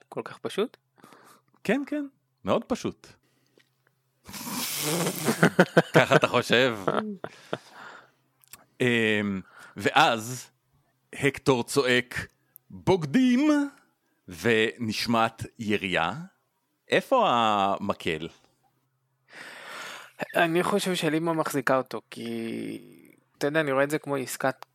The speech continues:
Speaker 1: כמו החלפה כזאת, כמו עומדים כזה משני הצדדים של ה-,
Speaker 2: מהמם.
Speaker 1: של האנדרטה, וכאילו אחד מחזיק
Speaker 2: כן.
Speaker 1: את המקל ואחד מחזיק את מרתה, אז כאילו
Speaker 2: כן, ככה אני גם מדמיין את זה.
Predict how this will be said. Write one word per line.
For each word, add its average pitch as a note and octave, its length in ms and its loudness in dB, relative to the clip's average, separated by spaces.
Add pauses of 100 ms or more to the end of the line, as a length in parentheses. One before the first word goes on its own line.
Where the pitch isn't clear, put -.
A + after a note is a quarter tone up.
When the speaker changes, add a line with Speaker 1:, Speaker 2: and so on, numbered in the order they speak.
(140)
Speaker 1:
כמו C#3+ 120 -2
החלפה B2+ 380 0
כזאת, D#3+ 320 -2
כמו A#2+ 160 -6
עומדים A2+ 340 -6
כזה B2+ 220 -2
משני A2+ 280 -6
הצדדים A2+ 420 -6
של A#2 220 -2
ה-, G#2+ 100 -2 (160)
Speaker 2:
מהמם. G2+ 200 -8
Speaker 1:
של G2+ 220 -6
האנדרטה, A2 880 -2
וכאילו G#2+ 280 -8
אחד A#2 220 0
מחזיק G#2 340 -2
Speaker 2:
כן. D#2+ 60 -4
Speaker 1:
את D#2 60 -4
המקל B2 460 -2
ואחד A2 360 -6
מחזיק A2 380 -10
את G#2+ 120 -10
מרתה, B2 400 2
אז - 160 -12
כאילו - 260 -8 (220)
Speaker 2:
כן, A#2 260 2
ככה A2+ 240 0
אני A#2 120 0
גם G#2+ 180 2
מדמיין F2+ 420 -2
את D#2 100 -8
זה. - 80 -18